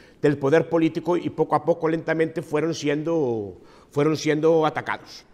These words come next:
Otro aspecto que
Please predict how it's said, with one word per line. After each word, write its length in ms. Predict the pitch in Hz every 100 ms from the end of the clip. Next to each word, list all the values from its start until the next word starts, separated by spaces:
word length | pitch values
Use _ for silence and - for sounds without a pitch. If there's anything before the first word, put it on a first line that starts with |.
| _ _ _ _ _ - _ - - -
Otro 200 | 214 240
aspecto 460 | 240 - - - 151 - - - _ - - _ _ _ _ _ _ _ _ _ _ _ _ _ _ - - - _ _ - - - _ _ _ _ - _ _ _ _ _ _ _ _
que 760 | - 208 185 165 - - -